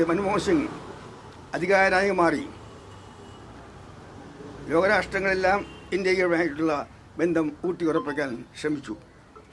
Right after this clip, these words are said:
എനിക്ക് തന്നെ ബോധ്യമുണ്ട്, ലോകത്തിലെ എല്ലാ വൻകിട രാഷ്ട്രങ്ങളും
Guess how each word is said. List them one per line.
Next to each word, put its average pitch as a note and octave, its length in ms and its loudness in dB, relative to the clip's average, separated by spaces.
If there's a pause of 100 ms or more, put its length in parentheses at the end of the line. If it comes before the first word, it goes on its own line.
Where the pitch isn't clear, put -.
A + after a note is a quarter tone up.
(400)
എനിക്ക് D#3+ 240 2
തന്നെ E3+ 200 4
ബോധ്യമുണ്ട്, F3 460 2 (800)
ലോകത്തിലെ F3 460 2
എല്ലാ F#3 220 4 (260)
വൻകിട G3+ 320 2 (100)
രാഷ്ട്രങ്ങളും F#3+ 480 0